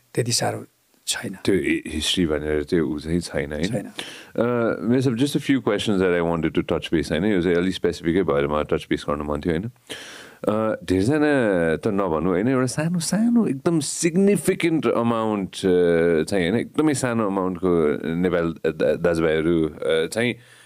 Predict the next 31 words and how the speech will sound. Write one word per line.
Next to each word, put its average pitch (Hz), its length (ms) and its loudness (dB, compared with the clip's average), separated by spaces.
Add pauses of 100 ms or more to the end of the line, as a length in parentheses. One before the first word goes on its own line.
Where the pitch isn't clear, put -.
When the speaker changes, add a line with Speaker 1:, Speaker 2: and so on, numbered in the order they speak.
(140)
Speaker 2:
रसियन 120 400 0
आर्मी 87 260 -4
जोइन 78 220 -6
गर्नुभएको 71 380 -6
छ, - 100 -10
होइन? 78 180 -4
अ, 135 40 -12
Speaker 1:
मह्म। 151 140 -20 (540)
Speaker 2:
र 80 400 0
some 98 200 -2
of 90 160 -6
them 87 160 0
have 76 180 -2
lost 87 400 0
their 73 240 2
life 73 260 -4
as - 140 -6
well, - 120 -8
होइन? 90 140 0
I 107 160 0
don't 85 120 -2
know 80 140 -2
if - 40 -20
you've 76 280 -4
heard 73 240 0
this 69 200 -2
or 71 160 -6
not, 71 220 -8
होइन? 104 160 -6 (720)
अ, 101 140 0 (160)
आ, 104 100 0